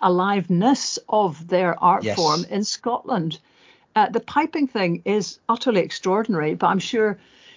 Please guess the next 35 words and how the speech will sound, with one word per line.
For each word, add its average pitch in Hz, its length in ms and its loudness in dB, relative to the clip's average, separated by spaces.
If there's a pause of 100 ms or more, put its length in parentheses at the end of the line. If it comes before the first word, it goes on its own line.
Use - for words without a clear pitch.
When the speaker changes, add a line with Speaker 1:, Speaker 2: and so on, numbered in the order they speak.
(120)
Speaker 1:
that 185 160 2
Radio 190 240 4
Scotland 180 480 -2
will, 170 180 -2
would 170 280 -4
turn 185 260 0
around 170 220 0
and 160 80 -4
say 165 180 -2
that - 160 -4
piping 180 380 -2
features 170 400 -4
in 160 80 -8
quite - 220 -4
a 170 40 -4
lot 165 220 -4
of 156 100 -6
other 202 200 0
programs. 202 580 -4
But, - 340 -6
you 262 60 -6
know, 269 320 0 (220)
there's 254 200 2
like, 254 400 -2 (480)
<laughs> - 360 -20
this 294 240 -2
is, 285 220 -4 (140)
uh, 214 120 -2 (300)
this 262 280 0
is 254 140 -2
the - 180 -8
absolute 220 580 0 (220)
jewel 233 480 2
of 185 180 -4
piping 175 680 -2